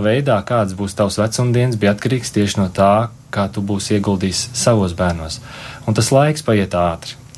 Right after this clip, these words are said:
Tāpēc es gribu teikt, ka tas vecāku izaicinājums parādīt šo agape, Dieva mīlestību bērniem, ir šodien tiešām liels, jo daudz bērnu izaug bez šīs mīlestības.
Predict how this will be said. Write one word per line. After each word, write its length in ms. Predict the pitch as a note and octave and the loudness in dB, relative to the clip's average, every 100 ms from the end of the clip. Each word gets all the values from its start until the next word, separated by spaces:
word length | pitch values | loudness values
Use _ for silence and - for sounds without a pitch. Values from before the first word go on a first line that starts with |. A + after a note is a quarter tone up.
| - - - | -20 -20 -8
Tāpēc 260 | - A2 G#2+ | 0 2 2
es 120 | A2+ | 2
gribu 120 | A#2 G#2 | 0 2
teikt, 240 | B2 A#2 | 0 2
ka 120 | - G#2+ G#2 - - - - | 2 2 0 -8 -20 -18 -8
tas 160 | A2 - | -4 2
vecāku 480 | C3 - C3+ G#2+ B2+ | 2 4 0 2 -2
izaicinājums 640 | B2 G#2+ G2 G#2+ G2+ G2 - | 2 0 0 0 2 0 0
parādīt 420 | A#2+ A#2+ F#2+ F#2 | 2 2 2 -2
šo 220 | - G2+ G2 | -4 -2 0
agape, 480 | G2+ G#2+ A#2 - | 0 2 0 -2
Dieva 320 | F2+ A2+ A2+ G2 | 0 2 2 2
mīlestību 600 | G#2+ B2 A#2+ - G2 F#2 | 2 2 0 -2 -4 0
bērniem, 460 | A2 A2 F#2+ F2+ F2 - - - - - | 2 4 4 0 -4 -12 -18 -18 -18 -6
ir 80 | G2+ | -2
šodien 380 | - A#2+ G2+ F#2 | 2 2 4 2
tiešām 400 | A#2 A2 G#2 F#2 A2+ A#2+ | 2 0 0 -2 -6 -2
liels, 480 | G#2+ A#2 G2 F2+ - - - - - - - | 2 2 2 -4 -8 -12 -20 -20 -20 -20 -6
jo 160 | F#2+ F#2 | -2 2
daudz 400 | G#2+ B2 C3 A2 | 4 4 2 2
bērnu 400 | A#2 G#2 G2+ G#2+ | 2 2 0 -2
izaug 320 | G#2+ G2 F2+ | 0 0 0
bez 160 | A2 | 0
šīs 300 | A2+ F2+ E2 F2 | 0 -4 -4 0
mīlestības. 720 | F#2 F2+ - - - - | 0 0 -4 -8 -10 -10